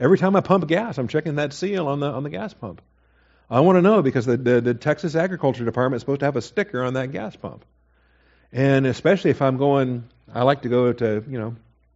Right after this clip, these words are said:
shady parts of town and, and buy the cheapest gas I can. But if the, if the, if the,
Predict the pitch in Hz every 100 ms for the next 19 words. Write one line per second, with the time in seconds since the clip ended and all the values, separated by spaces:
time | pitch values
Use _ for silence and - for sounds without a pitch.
0 | _ _ _ _ - - 113 110 120 120
1 | 117 117 123 127 107 113 113 101 117 104
2 | 247 - - 131 123 - - 156 143 139
3 | - - - - - 123 156 156 160 151
4 | - 147 135 143 143 139 - 139 123 120
5 | 123 117 120 110